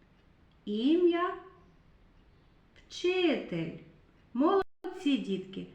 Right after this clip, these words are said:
ви відгадали усі загадки. А що об'єднує ці загадки? Так, дітки, вірно,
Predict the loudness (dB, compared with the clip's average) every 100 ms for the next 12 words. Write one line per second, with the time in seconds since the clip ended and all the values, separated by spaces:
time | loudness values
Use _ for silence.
0 | -20 -20 -6 -2 0 -2 -2 -4 -2 0
1 | 0 0 -4 -8 -8 -6 -2 0 2 2
2 | 0 -2 -4 -6 -10 -14 -16 -16 -20 _
3 | _ _ _ -20 -20 -20 -20 0 2 4
4 | 4 6 6 6 2 2 2 2 2 -2
5 | -4 -6 -4 -4 -2 -2 -2 -4 -6 -12
6 | -20 -20 _ _ _ _ _ _ _ _
7 | _ _ _ _ 0 2 2 2 -2 -6
8 | -8 -10 -8 -6 -4 -4 -2 0 0